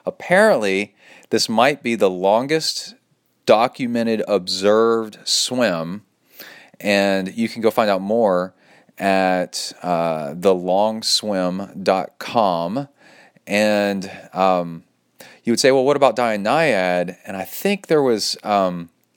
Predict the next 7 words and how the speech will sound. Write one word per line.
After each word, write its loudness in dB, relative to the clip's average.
below 8
all 4
the, 0
all 6
the, -2
um, -2
hubbub, 2